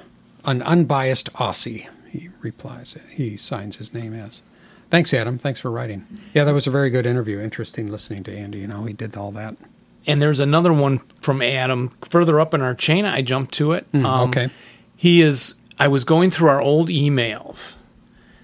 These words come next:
Speaker 2: and found this one from a couple years ago. He had written a book,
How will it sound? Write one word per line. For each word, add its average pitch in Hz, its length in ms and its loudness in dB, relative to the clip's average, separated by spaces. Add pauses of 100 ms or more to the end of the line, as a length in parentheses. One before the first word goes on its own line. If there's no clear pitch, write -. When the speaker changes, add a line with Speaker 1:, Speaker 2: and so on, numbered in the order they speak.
(280)
Speaker 2:
and 113 580 -2
found 127 360 0
this 131 160 -4
one 135 140 -2
from 127 180 -6
a 120 60 -6
couple 123 320 -6
years 117 260 -4
ago. 117 420 -2
He 135 800 -6 (760)
had 131 340 0
written 180 340 0
a 143 40 2
book, 123 600 0